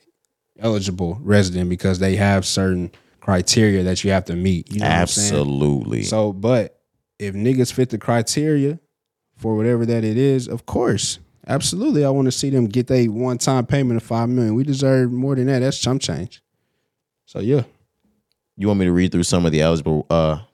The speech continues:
Speaker 2: eligibility
Speaker 1: Yeah, it's a lot. That's, that's
Speaker 2: requirements?
Speaker 1: why I said, go ahead. It's a lot, man.
Speaker 2: To be eligible for these reparations, San Francisco residents must be eighteen years or older, have been identifying as black or African American on public documents for at least ten years,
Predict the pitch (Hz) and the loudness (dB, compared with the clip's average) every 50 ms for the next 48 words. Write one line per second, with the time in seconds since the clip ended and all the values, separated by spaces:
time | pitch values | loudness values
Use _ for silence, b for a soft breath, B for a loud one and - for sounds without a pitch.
0 | _ _ - 87 90 85 76 71 78 69 87 85 - - 85 80 120 113 107 123 | _ _ -8 -6 -6 -6 -6 -6 -2 -2 0 2 2 2 2 2 0 2 0 0
1 | 139 - 147 127 131 139 131 117 120 131 - 170 - 80 - 123 - - 123 120 | 0 0 -2 0 0 0 0 0 2 0 0 0 0 0 0 -2 0 0 -2 0
2 | 113 110 - - - 104 95 101 107 117 120 104 95 95 98 - - 101 104 104 | 0 -2 -4 -4 -4 -4 -4 -2 0 0 0 0 -2 -4 -4 -4 -6 -4 -4 -4
3 | 98 85 - - 71 76 78 82 - - - - - - 92 117 - - 98 120 | -4 -4 -6 -10 -14 -16 -16 -18 -20 -20 -14 -8 -6 -2 0 0 0 2 2 2
4 | 135 143 135 131 123 123 127 117 - - 131 139 147 143 135 127 120 113 117 113 | 2 2 0 0 0 0 0 0 -2 -2 0 0 2 2 2 0 0 2 0 0
5 | 98 - 104 110 107 104 104 101 - 104 95 90 - - - - 120 117 113 120 | 0 2 2 2 2 2 2 0 -2 -2 -2 -2 -2 -2 0 2 2 2 2 2
6 | 110 - - 117 110 107 - 113 113 113 - - 107 104 104 104 104 104 104 95 | 0 0 -2 -2 -2 -2 -2 0 0 0 0 0 0 0 2 2 2 0 0 0
7 | 98 95 98 92 - - 98 101 95 92 87 98 101 - - 101 117 131 139 - | -2 -2 -2 -2 -2 0 0 0 0 2 0 -2 -2 0 0 0 0 0 -2 -4
8 | - - 139 127 123 123 117 113 110 110 107 104 120 - - 98 95 87 85 80 | -6 -4 -2 -2 0 0 0 2 2 0 0 0 -2 -2 0 0 0 0 0 0
9 | 82 87 92 - _ _ _ _ _ _ _ _ _ _ _ - 98 98 101 87 | -2 -2 -2 -6 _ _ _ _ _ _ _ _ _ _ _ -2 0 0 0 2
10 | 82 104 107 101 - - - 101 101 98 85 82 104 110 117 - 113 95 - - | 0 0 0 0 0 0 0 0 0 0 0 0 0 0 0 0 -2 -4 0 0
11 | 110 110 110 107 104 101 - - 90 95 90 76 67 82 98 104 110 110 - 101 | 2 2 4 2 2 2 2 0 0 0 0 -2 -2 0 0 0 0 0 0 2
12 | 80 92 104 98 - 90 - 110 95 92 95 95 98 95 92 - 95 73 78 90 | 2 2 0 0 -2 -4 -2 0 0 2 2 2 2 0 0 0 0 0 2 0
13 | 87 80 - 113 101 85 92 92 82 82 101 101 104 104 - 104 98 98 98 - | 0 0 0 0 0 0 -2 -2 0 0 0 0 0 0 0 0 0 0 0 -2
14 | - - - 101 92 80 69 90 101 113 113 110 - - - - 117 107 104 104 | -4 -2 0 0 0 0 0 0 2 2 0 0 -2 -4 -2 -2 0 0 2 2
15 | 104 107 110 110 110 113 139 - - - | 2 2 2 2 2 0 -2 -4 -8 -10